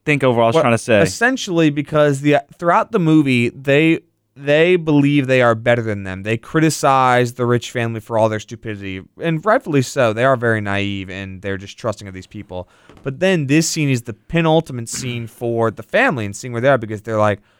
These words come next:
Speaker 2: "If I was this rich, I would be kinder." And the dad says, "Isn't this grand, so full of class," as they are just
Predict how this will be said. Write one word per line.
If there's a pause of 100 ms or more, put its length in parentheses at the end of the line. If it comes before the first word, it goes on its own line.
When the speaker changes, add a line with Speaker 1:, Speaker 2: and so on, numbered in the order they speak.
(220)
Speaker 2:
"If
I
was
this
rich, (420)
I
would
be (100)
kinder."
And
the
dad
says,
"Isn't
this
grand,
so
full
of
class,"
as
they
are
just